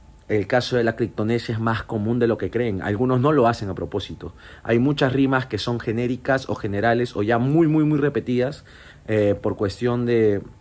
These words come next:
de que, bueno, son ideas muy comunes.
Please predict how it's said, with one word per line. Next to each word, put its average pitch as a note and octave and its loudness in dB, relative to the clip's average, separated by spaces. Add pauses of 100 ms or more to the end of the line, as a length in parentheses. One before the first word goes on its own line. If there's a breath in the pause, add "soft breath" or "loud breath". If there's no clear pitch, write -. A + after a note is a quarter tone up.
(540)
de G2 -6
que, G2 -8
bueno, G2+ -4
son A2+ -4
ideas A2+ 2
muy A#2 -2
comunes. A#2 0